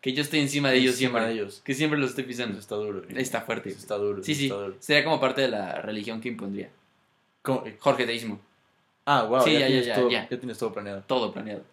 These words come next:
Speaker 2: Wow.
Speaker 1: Sí, sí.
Speaker 2: Yo no
Speaker 1: Llegué en un
Speaker 2: sé,
Speaker 1: barco.
Speaker 2: yo no sé cómo será mi, mi planeta. O sea, no
Speaker 1: ¿Azul?
Speaker 2: sé.
Speaker 1: ¿De qué color sería? O sea, ves que
Speaker 2: Verde,
Speaker 1: Urano, eh,
Speaker 2: verde. Así será todo pasto.
Speaker 1: ¿Y el agua? Necesitan agua.
Speaker 2: Ah, bueno, habría
Speaker 1: Subterránea.
Speaker 2: habría,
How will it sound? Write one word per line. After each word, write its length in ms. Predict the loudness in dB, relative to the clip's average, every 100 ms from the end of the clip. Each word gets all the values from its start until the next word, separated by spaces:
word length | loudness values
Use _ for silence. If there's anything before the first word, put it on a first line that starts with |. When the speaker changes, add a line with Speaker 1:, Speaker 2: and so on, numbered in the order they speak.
| _
Speaker 2:
Wow. 240 | -10 -10 -12 _ _ _
Speaker 1:
Sí, 200 | -10 -10
sí. 200 | -10 -12 2
Speaker 2:
Yo 120 | 6
no 40 | 6
Speaker 1:
Llegué 60 |
en 40 | 6
un 40 |
Speaker 2:
sé, 40 | 6
Speaker 1:
barco. 300 | 4 0 -10 _ _ -4
Speaker 2:
yo 100 | -2
no 60 |
sé 100 | -2
cómo 160 | -2 -2
será 200 | -2 -4
mi, 180 | -4 -10 -12
mi 140 | -16
planeta. 600 | -12 -8 -8 -8 -10 -10 -16 _ _ _ 0
O 40 |
sea, 120 | 4
no 60 | 6
Speaker 1:
¿Azul? 160 | 4 2
Speaker 2:
sé. 60 | 0
Speaker 1:
¿De 120 | -2
qué 60 |
color 180 | 0 0
sería? 280 | 2 0 0
O 60 | 4
sea, 240 | 6 6 6
ves 180 | 4
que 200 | 6 2
Speaker 2:
Verde, 140 | 2 0
Speaker 1:
Urano, 520 | 8 10 10 8 2
eh, 120 | -2 -8 -2
Speaker 2:
verde. 300 | 0 0 -6 -10
Así 200 | -10 -4
será 360 | 2 2 2
todo 340 | 2 2 0 -4 -4
pasto. 340 | -4 -4 -16 -14
Speaker 1:
¿Y 140 | -2 0
el 120 | 2
agua? 260 | 0 -4 -6
Necesitan 380 | -8 -8 -8 -10
agua. 240 | -10 -14 _ _ _ _ _ _ _ _ _ 4
Speaker 2:
Ah, 140 | 8
bueno, 400 | 8 8 8 6
habría 200 | 4 4
Speaker 1:
Subterránea. 440 | 8 8 8 2 -2
Speaker 2:
habría, 220 | -2 -2